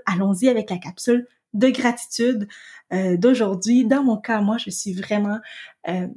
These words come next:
vraiment choyée parce que j'ai reçu, euh, cette fin de semaine des bacs de linge,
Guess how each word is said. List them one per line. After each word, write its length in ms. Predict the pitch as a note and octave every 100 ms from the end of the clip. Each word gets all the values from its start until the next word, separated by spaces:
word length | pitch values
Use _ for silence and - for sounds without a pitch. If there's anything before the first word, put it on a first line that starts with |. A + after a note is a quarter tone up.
| _ -
vraiment 400 | G#3 A#3 A3+ C4
choyée 680 | C#4+ - B3 G3+ G3+ A#3 C4
parce 260 | A3 F#3 -
que 140 | A#3+
j'ai 120 | G#3
reçu, 600 | G3 G3+ - - C4 C#4 C#4+
euh, 40 | G3+ G3+
cette 180 | F#3 -
fin 100 | F#3+
de 60 |
semaine 420 | F#3 F#3+ G3 G#3
des 120 | G3 F#3
bacs 420 | F3+ G3+ G#3 - - - - -
de 120 | G#3
linge, 580 | G#3+ G#3 G#3 G#3+ A3 G3+